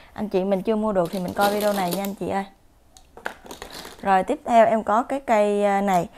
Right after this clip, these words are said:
Cây này, à, của thương hiệu là, ừm, à, Kimijima, hàng hiệu của Nhật. Và cái gọng này nó là gọng nghệ thuật nha, siêu đẹp luôn. Các chị, các cô mình nên lấy cái gọng này nè. Nếu mà mình có nhu cầu sử dụng kính thì mình lựa những cái gọng mà nó độc lạ như vậy nè.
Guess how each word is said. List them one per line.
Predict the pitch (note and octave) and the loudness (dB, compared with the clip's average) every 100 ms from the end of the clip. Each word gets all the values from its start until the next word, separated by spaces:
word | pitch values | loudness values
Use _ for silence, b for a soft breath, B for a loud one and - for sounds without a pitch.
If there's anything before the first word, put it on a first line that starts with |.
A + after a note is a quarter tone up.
| B B | B B
Cây | - A3+ | 0 4
này, | F#3+ F3+ | 6 6
à, | F3 D#3+ | 4 2
của | - F3 | 0 0
thương | C4 A#3 | 2 0
hiệu | F3+ F3 | 2 2
là, | G3 F3+ E3 D#3+ | 2 2 2 0
ừm, | D#3 D#3 D#3 D3 | -2 -2 -2 -2
à, | E3+ F3 - - _ _ - | -4 -4 -8 -20 _ _ 0
Kimijima, | B3+ B3+ B3+ G#3+ A#3+ A#3 A3 | 4 4 4 2 2 2 2
hàng | G#3+ E3+ | 0 -4
hiệu | F3 D#3 | -4 -4
của | A3 | -2
Nhật. | A3+ E3 | -2 -2
Và | F3+ | -6
cái | F3+ B3 | -4 2
gọng | A3 - G3 | 4 4 0
này | F3 | -2
nó | F#3+ | -2
là | B3 G#3+ - | -2 -2 0
gọng | D#3 F3+ | -4 -2
nghệ | F3+ F#3 | -2 -2
thuật | F#3+ - | -4 -4
nha, | G#3 F#3 | -4 -4
siêu | - A#3 | -2 0
đẹp | A3 F3 - | 4 4 2
luôn. | G3+ G#3 F#3 B B B | 2 0 -2 B B B
Các | B3 B3 | -8 0
chị, | F#3 | 0
các | F#3+ | 0
cô | - G#3+ | -2 0
mình | F#3+ F3 | 0 -2
nên | F#3+ G3 | -2 0
lấy | G#3+ | -2
cái | D#4 | -2
gọng | B3+ E3 F#3 | -4 -4 -6
này | E3+ | -8
nè. | D#3+ D#3 B B - | -8 -12 B B -4
Nếu | C4 | -2
mà | A#3+ | 0
mình | F3 E3+ | -2 -2
có | |
nhu | A#3 A#3 | -2 -2
cầu | G3+ E3 | -2 -4
sử | F#3+ | -4
dụng | G3+ D#3+ | -6 -6
kính | - A3 D#4+ | -4 -4 -2
thì | G#3+ | -6
mình | E3 D#3 | -6 -6
lựa | D3+ C#3 F3+ | -2 -2 -2
những | F3 G3 | -6 -8
cái | A#3+ | -4
gọng | F#3+ - | -4 -4
mà | F3+ | -6
nó | D#3+ | -4
độc | G#3+ F3+ - | -4 -4 -2
lạ | F3 A2+ F3 | -4 -4 -6
như | F#3 | -6
vậy | |
nè. | F3 | -8